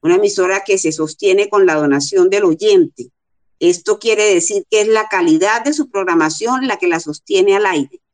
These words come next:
Por supuesto, la fe y la generosidad de los oyentes, eh, en estos momentos en que ya se ha avanzado mucho en toda la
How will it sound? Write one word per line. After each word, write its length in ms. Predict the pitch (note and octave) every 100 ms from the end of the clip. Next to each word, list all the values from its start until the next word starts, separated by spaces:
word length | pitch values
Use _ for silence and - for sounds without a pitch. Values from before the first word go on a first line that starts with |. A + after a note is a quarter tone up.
| _ _ _ _ _ _ _
Por 140 | - D#3
supuesto, 500 | E3+ - G3 G3 A3
la 160 | G3
fe 220 | E3+ G3+
y 20 | G3+
la 120 | G#3+
generosidad 680 | A3 F#3 E3+ E3+ E3 D#3+
de 100 | E3
los 220 | F#3+ F#3+ E3
oyentes, 760 | D3 F3 G#4 - B3+ C4 - _ _ _ _ _ _ _
eh, 360 | E3 F3 E3
en 160 | D#3+ E3
estos 340 | E4 E4+ G#4
momentos 560 | G4 E4+ F#4+ B3 A#3+ A#3
en 160 | E3+
que 180 | - D3+
ya 500 | D3+ D3+ D#3 E3 F3+ F3
se 160 | F#3
ha 80 | E3+
avanzado 480 | E3+ F#3 F#4+ E4+ F4+
mucho 400 | F#4 G#4+ - -
en 120 | F#3
toda 320 | - F3 F3
la 440 | F#3 F3 D#3 C3+